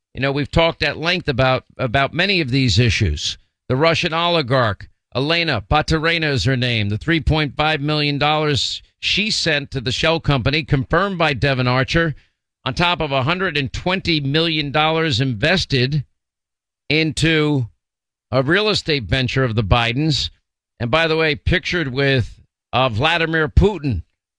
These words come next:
married to the former late mayor of Moscow with deep ties to Vladimir Putin. She sends the first three and a half million dollars to, uh, Hunter and his company, and then she's dining with Joe Biden at the Cafe Milano.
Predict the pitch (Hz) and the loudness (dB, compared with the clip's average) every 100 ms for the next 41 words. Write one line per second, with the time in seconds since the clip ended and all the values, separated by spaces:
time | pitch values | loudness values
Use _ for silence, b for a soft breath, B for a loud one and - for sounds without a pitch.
0 | _ 135 160 170 151 143 - 170 170 165 | _ 0 0 0 -2 -6 -4 -2 0 0
1 | 143 - 156 165 - 160 170 180 143 107 | -2 -2 -2 0 -2 -2 0 0 0 0
2 | 135 131 - 135 147 151 110 135 - 160 | 2 0 0 0 0 0 -2 -2 0 0
3 | - 151 156 160 160 - - - 147 135 | 0 0 2 0 -2 -6 -10 -2 0 2
4 | 151 160 160 165 160 165 208 196 117 - | 0 0 0 -2 2 4 2 0 -4 -4
5 | _ _ _ _ - 156 151 170 165 147 | _ _ _ _ -10 -6 -2 -2 -2 -4
6 | - 139 170 175 - 156 170 160 151 147 | -6 -2 0 0 -2 -2 0 2 2 2
7 | 160 160 156 160 151 147 160 165 156 - | 0 -2 -2 0 0 0 0 0 -2 -2
8 | 156 131 131 - 131 127 117 107 156 170 | 0 2 0 -2 0 2 2 0 2 2
9 | 160 135 - 165 202 180 170 190 - _ | 2 0 0 0 2 0 2 -2 -6 _
10 | _ _ _ - 156 170 156 143 87 147 | _ _ _ -6 -2 -2 -2 -4 0 0
11 | 170 180 165 160 139 151 170 160 151 160 | 2 0 -2 -4 -2 0 0 0 0 0
12 | 175 175 151 139 - 175 175 - 185 180 | 0 -4 -6 -6 -2 0 0 0 -2 0
13 | 180 202 220 202 123 | 0 0 0 0 -2